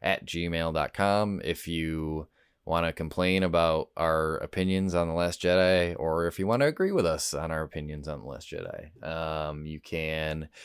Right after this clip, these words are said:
visit us at the nomads of fantasy dot com for all your Nomad needs. You can join the Nomads of Fantasy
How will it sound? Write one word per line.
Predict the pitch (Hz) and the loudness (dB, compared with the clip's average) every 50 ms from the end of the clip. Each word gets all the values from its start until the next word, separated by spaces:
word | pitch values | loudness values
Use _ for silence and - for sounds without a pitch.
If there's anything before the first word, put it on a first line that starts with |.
| - - - _ | -20 -20 -20 _
visit | - 92 104 98 95 98 | 2 2 4 6 6 6
us | 101 95 92 - - - - - | 8 6 6 4 2 -2 0 0
at | 78 73 - | 0 -2 -2
the | - | -4
nomads | 78 78 78 78 76 78 | -6 -4 -4 -4 -4 -6
of | 76 - | -6 -8
fantasy | 82 73 73 73 78 | -6 -8 -6 -6 -4
dot | 73 73 67 - | -4 -4 -6 -2
com | - 107 110 110 110 113 98 | -2 0 0 2 0 -2 -6
for | - - - 76 | -6 -4 -2 -2
all | 76 76 | 0 -2
your | 71 76 | -4 -4
Nomad | 78 78 76 76 73 73 73 | -6 -6 -6 -4 -4 -6 -4
needs. | 80 98 117 127 123 120 - - 85 | -4 -2 -2 -2 -4 -6 -10 -10 -10
You | 76 | -10
can | - 78 73 73 71 73 - _ | -8 -8 -10 -10 -12 -16 -16 _
join | - 107 120 131 127 120 120 117 | 2 4 6 6 6 6 6 6
the | 110 101 | 4 4
Nomads | 101 101 101 95 92 90 85 87 | 4 2 2 2 2 0 0 -2
of | - | -4
Fantasy | - 95 90 85 82 82 - 85 76 73 | -2 0 0 0 -2 -2 -4 -6 -8 -8